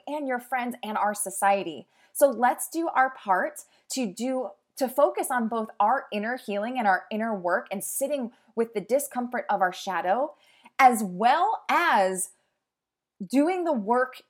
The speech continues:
in our society, doing the work in our communities so that we can really create and cultivate what we want,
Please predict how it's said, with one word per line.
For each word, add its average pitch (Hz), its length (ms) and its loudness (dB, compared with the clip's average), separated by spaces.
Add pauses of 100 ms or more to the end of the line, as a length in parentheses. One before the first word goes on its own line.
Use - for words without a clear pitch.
in 240 420 0 (260)
our 208 400 4 (500)
society, 214 680 0
doing 240 280 -2
the 294 80 2
work 220 340 -2 (100)
in 240 140 -2
our 269 140 4
communities 208 960 -4 (360)
so - 120 -8
that 240 200 0
we 269 120 -2
can 302 260 -8
really 262 220 -2
create 240 680 -6
and 220 140 -8
cultivate 233 640 -6
what 185 460 -4
we 226 220 -4
want, 202 320 0